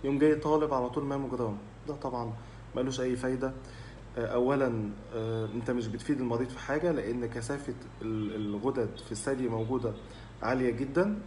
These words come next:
فمش هيظهر أي حاجة، آه، موجودة في الماموجرام اللي بندور عليها، اللي هي نقط الكالسيوم أو المايكرو كالسيفيكيشن اللي بتدينا دلالة هي حميدة ولا لأ. بالإضافة إن تكرار التعرض للإشعاع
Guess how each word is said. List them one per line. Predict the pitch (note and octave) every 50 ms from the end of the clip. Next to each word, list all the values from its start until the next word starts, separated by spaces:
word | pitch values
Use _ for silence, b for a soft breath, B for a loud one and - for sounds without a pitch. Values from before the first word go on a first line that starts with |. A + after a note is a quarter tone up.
| - -
فمش | - D3 C#3 C3+ - C3
هيظهر | C3 C#3+ D#3 D#3 D3+ D3 B2+ A2+ -
أي | C#3 C#3+ C#3+ C#3 C3
حاجة، | A2+ - C3+ C#3 C3 D3 D3+ D3+ D3+ D3+ B B B B B B - - -
آه، | - A2+ A2 A2 A2 A2 A2 G#2+ G#2+ A2 A2 G#2+ -
موجودة | - A#2 A2+ A2+ A#2 A#2 B2+ C3 C3+ B2+
في | B2+ C3
الماموجرام | B2 B2+ B2+ B2+ A#2+ G#2+ A#2 A#2+ A#2+ B2 B2 A#2+ A#2 A2+ B2
اللي | A#2 A#2 A2+
بندور | A#2 A2+ A#2 A#2+ B2 A2
عليها، | G#2 G#2 A2+ A#2+ A#2+ A#2
اللي | A2+ A2+ A2+
هي | A#2
نقط | A2+ A2+ A2 A2 A2+
الكالسيوم | - - B2 A#2 G#2+ - A2+ G2+
أو | G#2 A2
المايكرو | A2+ A#2 A#2 A2+ A#2+ A2
كالسيفيكيشن | G#2+ A#2 G#2+ G#2 - - - - C3+ B2+ C3 C3+ C3 B2+ - B B B B B B B
اللي | - B2+ A#2+
بتدينا | A#2+ B2 A2+ A#2+ C3 C3 B2
دلالة | A2 A#2+ A#2 B2 B2 B2 A#2+ A#2
هي | A#2+ A#2+ A#2
حميدة | A2+ - A#2+ A#2 A#2 A2+ A#2
ولا | G#2+ G2+ G2+ G2
لأ. | F#2 E2+ - - - - - - - - - - - - - - - B B B B B B B B B2
بالإضافة | D3 D3+ D3 D3 - D#3 F3 E3+ - E3 C#3+ B2
إن | B2 A#2+ A#2
تكرار | A#2 A2+ A2+ A#2+ A2+ B2 C#3 D3 D3+ D#3 - B B B B B B -
التعرض | A2 A2+ A2+ - A#2+ C3 C#3 D3 B2 - A#2
للإشعاع | G#2 - G#2 G#2 A#2 A#2 C3 C3+ C#3 C3+ C3